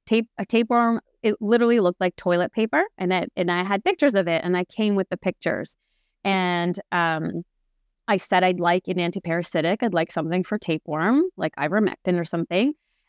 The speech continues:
And, uh, he said, "Well, let's do a stool test first." And I said, "It looks like it came out, looks like the stool test, it might not be positive. Many stool tests do not come back positive. There's so many false negatives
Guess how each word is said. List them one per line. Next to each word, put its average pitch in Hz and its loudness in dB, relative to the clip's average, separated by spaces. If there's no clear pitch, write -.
And, 175 0
uh, - -4
he 190 -2
said, 175 -4
"Well, 233 4
let's 226 0
do 220 0
a 208 0
stool 180 -2
test - -10
first." - -4
And 180 0
I 180 0
said, 175 -2
"It 175 2
looks 190 0
like 254 0
it 233 2
came 208 0
out, 190 2
looks 180 -4
like 185 -2
the 190 -4
stool 196 -2
test, - -4
it 214 -2
might 214 4
not 208 4
be 190 2
positive. 175 0
Many 196 2
stool 190 -2
tests 165 -2
do 214 0
not 196 2
come 180 0
back 160 0
positive. 160 0
There's 165 -2
so 214 2
many 220 4
false 190 -2
negatives 165 0